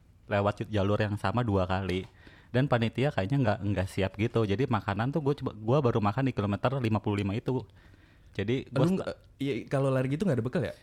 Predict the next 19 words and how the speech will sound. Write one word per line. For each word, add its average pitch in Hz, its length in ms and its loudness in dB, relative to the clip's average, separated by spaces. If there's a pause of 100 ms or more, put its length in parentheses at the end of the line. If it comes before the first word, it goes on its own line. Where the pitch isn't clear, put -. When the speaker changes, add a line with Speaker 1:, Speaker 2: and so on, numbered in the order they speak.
(120)
Speaker 2:
Nggak 117 160 -4
pakai 117 100 0
Speaker 1:
Bawa, 202 280 8
Speaker 2:
bekal? 180 80 4
Speaker 1:
cuman 202 220 2
kan 233 180 2
gua 220 220 4
nggak 156 180 2
prepare. 110 580 2
Gua 139 200 2
inget, 143 300 0
gua 131 220 2
taunya 139 420 2 (380)
B 107 140 -4
T 104 120 0
S 110 160 2
itu 156 160 0
makanannya 135 640 0
oke, 151 260 0